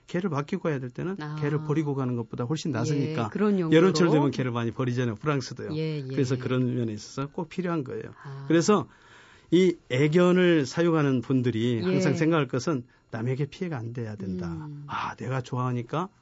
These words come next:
Speaker 1: 저 사람도 좋아하겠지? 안 좋아할 사람도 많아요.
Speaker 2: 네.
Speaker 1: 그것도 생각하면서 항상 이웃에게 베푸는 애견 사랑.
Speaker 2: 네.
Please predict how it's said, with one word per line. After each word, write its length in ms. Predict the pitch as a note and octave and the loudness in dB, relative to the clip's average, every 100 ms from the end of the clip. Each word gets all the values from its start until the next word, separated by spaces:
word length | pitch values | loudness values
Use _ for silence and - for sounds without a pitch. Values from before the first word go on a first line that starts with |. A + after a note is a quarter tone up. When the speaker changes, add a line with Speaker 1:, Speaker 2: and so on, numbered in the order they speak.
| - | -8
Speaker 1:
저 120 | C#3+ | -4
사람도 260 | C#3 D#3 C#3 | 0 0 0
좋아하겠지? 420 | C#3+ C3+ C#3 - - | -2 -2 -4 -8 -4
안 140 | C#3 | 0
좋아할 160 | F3 D#3 | 2 0
사람도 280 | E3 E3 D#3 | 0 -2 -2
많아요. 360 | C3 C3+ A2+ - | -4 -4 -6 -8
Speaker 2:
네. 280 | D#3+ D#3 | -6 -6
Speaker 1:
그것도 320 | C#3 C3 A#2+ F3+ | 0 0 2 0
생각하면서 1000 | F3+ F#3+ F3+ D#3+ F3+ F3 E3 D#3 A3 C4+ _ _ _ | 0 -2 -2 -2 -2 0 0 0 0 -2 _ _ _
항상 360 | F3 D#3+ D#3+ D3+ | -4 -2 -2 -2
이웃에게 600 | C3+ D3 C#3+ C#3 C3 B2+ - | 0 2 2 0 -2 -2 -2
베푸는 600 | D3 D3 F3+ G3 F#3 A#2+ - _ _ _ F#3 | -2 0 4 6 6 4 -2 _ _ _ -2
애견 280 | C3+ E3 D#3 | 4 6 6
사랑. 300 | A#2 F#2+ F2 - | 2 -4 -8 -10
Speaker 2:
네. 500 | D#3 E3 E3 E3+ | -6 -4 -4 -4